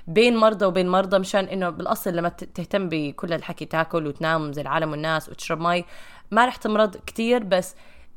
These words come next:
الدواء مش غلط، دواء مهم للناس. و-، فأنا بس بدي أعطي بس تنبيه لمستمعينا، مش إنه كل واحد ب-، بيحكي من تجربته. بس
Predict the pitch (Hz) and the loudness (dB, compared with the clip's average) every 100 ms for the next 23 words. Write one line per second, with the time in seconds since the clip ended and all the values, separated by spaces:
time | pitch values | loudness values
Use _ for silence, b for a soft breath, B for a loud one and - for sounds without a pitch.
0 | - - - 185 220 220 - 202 208 202 | -20 -10 -4 2 2 2 2 2 4 4
1 | 202 185 185 180 202 220 196 190 185 196 | 4 2 0 2 2 2 2 2 2 2
2 | 208 - - 170 160 170 185 202 190 170 | 0 -6 -10 -6 -4 -2 0 -2 -2 0
3 | 170 165 165 165 160 - 165 156 151 139 | 0 0 0 0 0 0 0 0 0 -2
4 | 143 147 147 - 160 151 160 156 147 147 | -2 0 0 -4 -4 -2 0 0 0 -2
5 | B B B 190 196 202 185 180 175 B | B B B -4 0 2 4 6 4 B
6 | - 240 247 254 196 170 - 170 208 - | 0 4 4 4 -4 -6 -12 -4 -4 0
7 | 214 196 196 170 190 - 220 190 185 | 0 2 2 0 -2 2 4 4 2